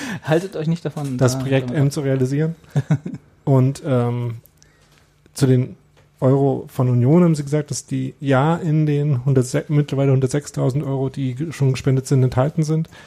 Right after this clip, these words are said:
Speaker 2: die aber nicht verloren gehen. Ähm, was das genau heißt, dass die nicht verloren gehen, ist mir jetzt noch nicht ganz klar.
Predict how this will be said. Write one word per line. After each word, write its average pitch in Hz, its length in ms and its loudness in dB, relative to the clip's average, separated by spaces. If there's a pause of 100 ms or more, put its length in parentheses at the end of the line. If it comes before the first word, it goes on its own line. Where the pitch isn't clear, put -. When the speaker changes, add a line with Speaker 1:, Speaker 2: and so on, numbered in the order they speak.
(760)
Speaker 2:
die 143 100 4
aber 131 100 4
nicht 147 240 4
verloren 127 400 4
gehen. 107 280 -4 (180)
Ähm, 123 380 -2 (260)
was 123 160 0
das - 180 -4
genau 127 220 2
heißt, 143 240 2
dass 135 100 -10
die 127 140 0
nicht 139 200 2
verloren 139 400 0
gehen, 131 400 -4 (300)
ist 139 240 2
mir 147 80 4
jetzt 135 140 0
noch 117 80 4
nicht 139 180 2
ganz 127 200 -4
klar. 131 240 -4